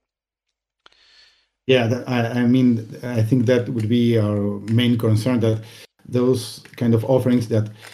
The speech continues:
uh, build up on the Iron Kingdom R P G experience don't, don't get lost in the,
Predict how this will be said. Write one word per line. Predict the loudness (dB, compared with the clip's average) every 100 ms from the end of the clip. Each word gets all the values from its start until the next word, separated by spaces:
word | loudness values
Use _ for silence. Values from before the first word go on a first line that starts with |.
| -20 _ -14
uh, | -10 -10 -10 -14 -2
build | 4 4
up | 4 2 2 -2 -12 _ _ 0
on | 2 6
the | 6 4 0 -2
Iron | -2 -2
Kingdom | 0 2 4 4 2
R | 0 0
P | 0
G | 2 2 2
experience | 0 -2 0 2 -2 -8 -20 -20 _
don't, | -4 0 0 0 -2
don't | -2 0 0 -2 -2
get | -2 0
lost | 4 4 4 -2 2
in | 6 6
the, | 6 4 2